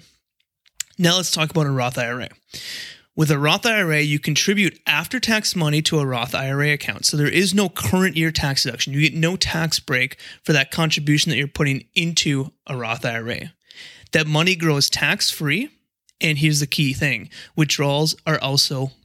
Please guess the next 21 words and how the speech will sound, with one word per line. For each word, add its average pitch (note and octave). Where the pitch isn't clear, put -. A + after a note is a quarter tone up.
not B2
taxed. -
So -
you -
don't E3
get G#3
a G#3+
deduction F#3+
going F#3
in. G#3
Your D3+
money D#3
inside F3
of F3
it C#3+
grows B2+
tax-free, C3+
and D#3
then D#3
when D3+
you, D3